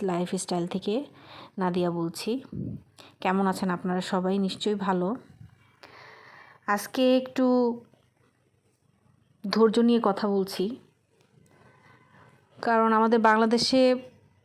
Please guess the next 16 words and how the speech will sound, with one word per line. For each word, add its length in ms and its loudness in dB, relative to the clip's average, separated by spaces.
যথেষ্ট 480 0
পরিমাণ 340 4
এত 160 2
যা 240 2
ঘটে 260 0
গেছে 240 0
এত 140 0
বছর, 400 0
তা 140 6
প্রত্যেক 320 0
মানুষের 400 4
সাথে 180 2
কিছু 280 -2
না 100 4
কিছু 260 0
হয়েছে। 440 0